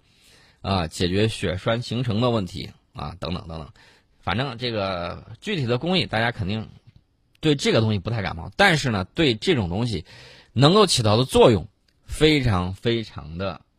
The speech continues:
关心。二零一三年的时候，这个专家呢，受邀到美国洛杉矶去参加人工心脏国际专业会议啊，这个东西一，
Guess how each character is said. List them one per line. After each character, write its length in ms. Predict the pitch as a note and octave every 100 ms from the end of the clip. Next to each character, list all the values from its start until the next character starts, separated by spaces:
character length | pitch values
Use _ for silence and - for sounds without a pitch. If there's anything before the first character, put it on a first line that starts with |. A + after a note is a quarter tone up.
| _
关 240 | G#2 G2
心。 300 | G2 F#2+ G2 - _ _ _ _ _ _
二 180 | - F#3
零 100 | G3+
一 140 | A3+
三 260 | A#3 A#3 B3
年 220 | G#3+ A#2
的 120 | A2
时 140 | G#2 A2
候， 220 | G#2 F2
这 80 | A#2+
个 100 | A#2
专 180 | B2+ B2+
家 160 | C3
呢， 240 | B2+ G2+ G2
受 220 | - A2
邀 160 | A2+
到 260 | A#2+ A#2 G2
美 200 | F2+ E2
国 100 | F#2
洛 140 | A2
杉 160 | A#2 A2+
矶 180 | B2 A#2
去 100 | F2+
参 200 | - G#2
加 100 | G#2+
人 220 | G2 G#2
工 160 | C#3 D#3
心 180 | E3
脏 180 | D#3+ A#2+
国 200 | F#2 F#2+
际 160 | A#2+ G#2+
专 260 | G2+ D#3
业 100 | D3+
会 200 | B2+ D#3+
议 100 | E3+ - _ -
啊， 340 | F#2 E2+ D#2+ G2
这 140 | B2+
个 140 | G#2+ F2+
东 200 | A#2+ B2
西 60 |
一， 400 | F#2 F#2 A#2 F#3